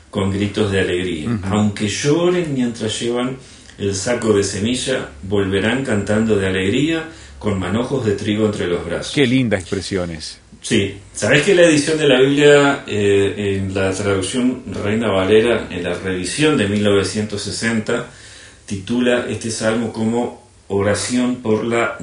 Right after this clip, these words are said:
Speaker 1: Restauración?
Speaker 2: Ajá.
Speaker 1: La revisión mil novecientos noventa y cinco lo pone como testimonio de la restauración. Eh, esto quiere decir que los editor-, editores contemporáneos,
Speaker 2: Claro,
Speaker 1: y estos
Speaker 2: claro.
Speaker 1: títulos no pertenecen a la palabra de Dios, sino que, como, como sabemos, son títulos que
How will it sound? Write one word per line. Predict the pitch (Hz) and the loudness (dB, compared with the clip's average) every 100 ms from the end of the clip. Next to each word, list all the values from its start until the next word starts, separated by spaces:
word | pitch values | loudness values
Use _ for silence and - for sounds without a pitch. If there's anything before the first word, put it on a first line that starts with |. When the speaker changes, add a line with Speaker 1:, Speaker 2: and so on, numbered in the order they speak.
| 98 104 | -8 -2
Speaker 1:
Restauración? | 107 - - 95 90 90 87 - 110 107 | -4 -4 -2 -2 0 -4 -4 -2 -2 0
Speaker 2:
Ajá. | 104 123 170 208 - - - - | -2 -2 -6 -8 -18 -20 -20 -8
Speaker 1:
La | 92 90 | -4 0
revisión | 101 98 95 117 123 | 0 0 0 0 2
mil | 123 | 4
novecientos | 123 120 127 120 120 117 - | 4 4 0 0 0 -2 -2
noventa | 107 104 104 107 | 0 2 0 0
y | 107 | -2
cinco | - 117 117 123 120 | -2 -4 -2 -2 0
lo | 104 98 98 | 0 0 -2
pone | 110 110 113 107 | 0 0 0 -2
como | 107 107 110 113 - - | -2 -2 -2 -4 -8 -10
testimonio | 101 - 95 98 104 110 107 | -10 -8 -4 0 2 2 2
de | 98 | 0
la | 90 | 0
restauración. | 87 90 - 85 85 - 76 69 - _ - - - - | -2 -4 -4 -4 -4 -6 -10 -12 -16 _ -20 -20 -20 -8
Eh, | 107 123 | -2 0
esto | 196 180 | 0 0
quiere | 180 | 4
decir | 147 160 165 | 4 4 -2
que | 139 | 0
los | 113 - | 0 0
editor-, | 107 98 98 127 - - | 0 0 2 6 6 6
editores | 101 107 175 202 | 2 2 4 2
contemporáneos, | 156 151 156 110 107 104 90 | 2 -2 -2 0 2 2 2
Speaker 2:
Claro, | 104 107 | 0 2
Speaker 1:
y | |
estos | 110 | 0
Speaker 2:
claro. | 113 87 | -2 -2
Speaker 1:
títulos | 107 123 131 117 | -4 2 2 2
no | 117 | -2
pertenecen | 127 113 107 107 117 | -4 -2 -2 -2 0
a | 117 | 0
la | 110 | 0
palabra | 113 120 | 0 2
de | 139 | 4
Dios, | 135 131 | 4 2
sino | 151 160 | 0 -4
que, | 151 135 - | -4 -6 -8
como, | - - 90 | -12 -12 -12
como | - 87 85 | -16 -18 -16
sabemos, | - 87 95 107 - | -8 -2 -2 -2 -6
son | 101 95 | -6 -6
títulos | 95 95 101 107 | -8 -6 -2 -2
que | - 107 | -4 -8